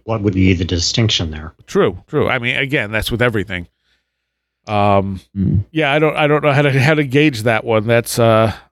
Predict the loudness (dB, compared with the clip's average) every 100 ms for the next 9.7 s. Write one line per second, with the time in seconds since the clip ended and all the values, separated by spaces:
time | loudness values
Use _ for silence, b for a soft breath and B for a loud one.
0 | _ -4 -2 0 0 0 0 0 0 0
1 | 0 0 -2 0 0 2 2 2 -4 -8
2 | -6 -6 -6 -8 -8 -8 -8 -10 -12 -10
3 | -6 -4 0 0 0 0 2 2 2 2
4 | 2 2 0 0 2 2 0 0 0 0
5 | 0 0 0 0 -2 0 0 0 -2 -8
6 | -8 -2 0 0 0 0 0 2 2 2
7 | 2 2 2 0 -2 0 0 0 -2 -4
8 | -10 -6 0 2 2 0 2 4 4 2
9 | 2 -2 -6 -6 -4 -4 -8